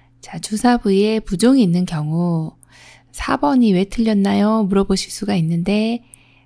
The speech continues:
그냥 보고하는 것이 아니라 조절기를 잠근 후에 보고를 해주셔야 됩니다. 그래서 부종 있거나 통증 있거나,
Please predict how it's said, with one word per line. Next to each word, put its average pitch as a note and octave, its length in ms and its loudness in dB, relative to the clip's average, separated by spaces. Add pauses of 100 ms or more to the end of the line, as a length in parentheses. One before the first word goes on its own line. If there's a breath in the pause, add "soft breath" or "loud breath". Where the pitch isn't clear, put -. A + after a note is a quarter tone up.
(140 soft breath)
그냥 G#3+ 360 0
보고하는 G3 440 0
것이 F#3 260 -4
아니라 D#3+ 520 -4 (640 soft breath)
조절기를 A3+ 760 0
잠근 F#3 500 -2
후에 A3 540 0
보고를 E3+ 380 -2
해주셔야 G#3+ 480 -4
됩니다. D3+ 500 -10 (760 soft breath)
그래서 G#3 600 -4 (600 soft breath)
부종 A3+ 320 0
있거나 A3+ 580 0
통증 D4 400 0
있거나, F3 640 -2